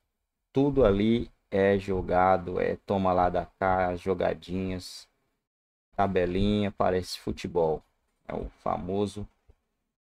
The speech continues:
toma cá, dá lá. <laughs> Toma lá da cá, né? Mas acho que vamos ter anistia pra meio que ofuscar a questão do impeachment.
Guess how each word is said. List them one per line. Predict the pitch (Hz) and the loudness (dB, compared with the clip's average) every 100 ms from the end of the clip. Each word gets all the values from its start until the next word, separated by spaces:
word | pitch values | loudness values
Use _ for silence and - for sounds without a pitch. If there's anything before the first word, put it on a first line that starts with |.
| _ | _
toma | - 107 98 | -4 -2 -2
cá, | - 104 101 | -2 0 0
dá | 98 | 2
lá. | 92 87 82 - _ _ _ _ _ | 2 0 -2 -8 _ _ _ _ _
<laughs> | 117 - _ - _ _ - - _ _ _ _ | -14 -14 _ -20 _ _ -20 -20 _ _ _ _
Toma | 98 98 | -4 -2
lá | 92 92 | 0 -2
da | 92 90 | -2 -6
cá, | - 92 82 | -8 -8 -8
né? | 82 92 | -10 -10
Mas | 95 90 90 95 - - - | -8 -6 -6 -8 -14 -20 -16
acho | - 90 - - | -6 -6 -6 -10
que | |
vamos | 87 87 90 90 | -8 -8 -8 -12
ter | - 90 | -6 -4
anistia | 90 95 - - 104 | -2 -6 -10 -6 -6
pra | 101 104 104 | -4 -4 -2
meio | 95 95 | -2 -6
que | - 104 98 _ _ | -8 -10 -12 _ _
ofuscar | 104 98 - 107 - - 90 | -10 -10 -8 -8 -8 -8 -8
a | 90 | -6
questão | - - - 90 | -12 -12 -10 -8
do | 92 | -8
impeachment. | 98 98 - 95 - | -8 -10 -12 -14 -14